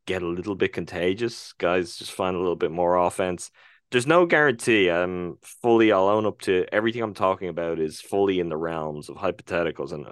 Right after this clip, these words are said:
and intangibles. But I, I do think particularly with a rookie, in all sports, patience can be rewarded. You can't just, you can't expect everything to be perfect. I think his defense has been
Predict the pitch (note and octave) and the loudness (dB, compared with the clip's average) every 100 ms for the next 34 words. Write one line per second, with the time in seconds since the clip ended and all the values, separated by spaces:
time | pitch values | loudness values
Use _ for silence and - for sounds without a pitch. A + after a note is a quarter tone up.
0 | - D#2+ D2+ D2+ F2+ F2 F2 E2+ B1 A#1 | -12 -10 -10 -10 -6 -6 -6 -8 -10 -12
1 | - - _ _ _ _ _ - F2+ F2+ | -16 -18 _ _ _ _ _ 0 2 4
2 | F2+ D#2 - _ _ _ G#2+ G2+ C#3+ C#3 | 2 -2 -14 _ _ _ -8 -2 -2 0
3 | D3 B2 A#2 A2+ - G2 F2+ F#2 G#2 G2+ | 0 0 -2 -2 0 2 4 4 2 2
4 | F#2 E2 F2 _ _ _ _ _ _ _ | -6 -6 -10 _ _ _ _ _ _ _
5 | _ _ _ _ _ _ _ _ _ _ | _ _ _ _ _ _ _ _ _ _
6 | _ _ _ - A#2+ E3+ A#3 - G3 C#3+ | _ _ _ -8 -4 0 -2 0 0 0
7 | - E3+ F#3+ G3 - E3+ D3+ C3+ A#2 C3 | -2 0 0 -2 -8 -6 0 2 6 6
8 | G#2+ - - A#2+ C3 C#3+ D#3 C#3+ B2 - | 6 2 -4 -6 -2 -4 0 0 0 -4
9 | - - _ _ _ _ A2 A#2 B2 B2 | -18 -20 _ _ _ _ -6 -2 -2 -2
10 | - G#2+ - G2 G#2 G2+ G2 F2 F2 D#2+ | -2 -2 0 0 0 -4 -6 -6 -8 -4
11 | G2 G#2 B2 C3 E2+ F2 E2 D#2+ F#2+ G2+ | 2 2 2 -2 -2 -4 -6 -6 -6 -4
12 | F#2 E2+ - F2 D#2+ D2 | -4 -6 -8 -8 -8 -8